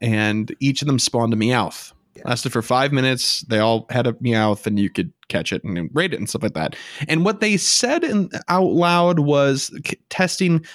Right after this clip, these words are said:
Speaker 1: one thousand person raids. But after watching somebody that was live streaming it kind of, like,
Speaker 2: Yeah.
Speaker 1: haphazardly last minute, it was twenty people in the lobbies.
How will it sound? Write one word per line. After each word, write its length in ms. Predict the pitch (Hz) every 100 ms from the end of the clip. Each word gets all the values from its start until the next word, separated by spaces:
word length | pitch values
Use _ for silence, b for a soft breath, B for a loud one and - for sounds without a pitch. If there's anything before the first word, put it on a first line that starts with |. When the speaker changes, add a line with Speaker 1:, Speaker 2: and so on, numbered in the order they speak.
| B
Speaker 1:
one 220 | 156 156
thousand 420 | 156 151 151 160
person 380 | 151 151 139 143
raids. 420 | 131 127 110 113
But 140 | - 120
after 240 | 127 135
watching 480 | 131 139 143 165 147
somebody 240 | 135 135
that 100 | 117
was 160 | - -
live 320 | - 147 202
streaming 360 | 170 - 113 107
it 160 | 104 -
kind 180 | 104
of, 160 | 101 95
like, 140 | 98
Speaker 2:
Yeah. 120 | 73 -
Speaker 1:
haphazardly 580 | 110 107 107 107 107 107
last 320 | 107 92 -
minute, 320 | 117 139 139 - B B
it 60 | 180
was 120 | 175
twenty 280 | - 294 320
people 220 | 233 208
in 80 | 185
the 80 | 143
lobbies. 680 | 120 101 110 247 359 370